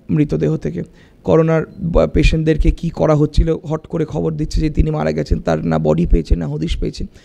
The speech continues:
এটা গোড়ার দিক থেকে আমরা একটা অব্যবস্থা, চূড়ান্ত অব্যবস্থার দেখেছিলাম। এমনকি মমতা বন্দ্যোপাধ্যায় যখন তথাকথিতভাবে আক্রান্ত হলেন নন্দীগ্রামে, তিনি কিন্তু তার কাছের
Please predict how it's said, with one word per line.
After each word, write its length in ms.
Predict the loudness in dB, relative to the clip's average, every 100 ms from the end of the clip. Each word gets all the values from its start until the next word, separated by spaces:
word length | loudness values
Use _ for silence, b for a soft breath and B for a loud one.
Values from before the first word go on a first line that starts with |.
| b b
এটা 100 | -2
গোড়ার 280 | 2 4 2
দিক 120 | -2 -4
থেকে 180 | -4 -2
আমরা 180 | -4 -4
একটা 180 | -2
অব্যবস্থা, 520 | -2 -2 -2 -4 -2 -4
চূড়ান্ত 420 | 0 2 2 0
অব্যবস্থার 500 | -2 -2 -4 -4 -6 -6 B B
দেখেছিলাম। 440 | -2 -2 0 0 0
এমনকি 280 | -2 0
মমতা 300 | 2 2 4
বন্দ্যোপাধ্যায় 540 | 4 4 2 0 2 2
যখন 300 | 2 -2 -2
তথাকথিতভাবে 720 | -2 -2 -2 -2 2 4 4
আক্রান্ত 380 | 2 0 -2 0
হলেন 260 | 2 2 0
নন্দীগ্রামে, 500 | -2 -2 -2 -4 -6 -12 B B -2
তিনি 180 | 0 0
কিন্তু 220 | 0 0
তার 200 | 0 -2 -4 -18 _ -6
কাছের 500 | 2 2 2 -6